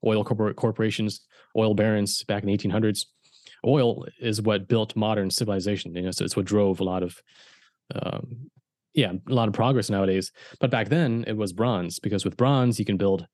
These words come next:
weapons, tools, right? You can, you can do, you can, you know, you can improve agriculture, farming, uh, everything like that. And,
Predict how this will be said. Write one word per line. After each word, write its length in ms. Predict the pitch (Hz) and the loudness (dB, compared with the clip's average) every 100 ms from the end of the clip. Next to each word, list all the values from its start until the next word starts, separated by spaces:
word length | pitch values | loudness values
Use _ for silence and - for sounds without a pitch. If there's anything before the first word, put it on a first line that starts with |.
| _ - | _ -2
weapons, 500 | 127 123 117 113 - | 0 0 0 0 -2
tools, 540 | - 113 110 104 - | -2 0 0 -2 -4
right? 200 | 104 101 | -4 -4
You 120 | 98 | -4
can, 260 | 104 92 92 _ - - - | -4 -4 -6 _ -20 -8 0
you 80 | 117 | 2
can 80 | |
do, 260 | 120 123 117 | 4 2 0
you 300 | 110 107 95 | -2 -2 -4
can, 140 | 95 90 - | -8 -10 -4
you 180 | 120 107 | -2 0
know, 60 | 101 | 0
you 200 | 107 104 | 2 2
can 140 | 107 | 0
improve 380 | 92 - 120 107 | 0 0 2 2
agriculture, 640 | 107 98 104 104 107 104 | 0 0 -2 0 0 -2
farming, 720 | 95 104 107 104 104 104 98 | -2 -2 0 2 2 0 -2
uh, 240 | 50 53 - | -4 -6 -2
everything 240 | 123 110 | 0 2
like 140 | 101 104 | 2 2
that. 180 | 117 - _ - - - - - _ - | 0 -2 _ -20 -20 -20 -20 -20 _ -2
And, 400 | 104 104 101 | 2 2 0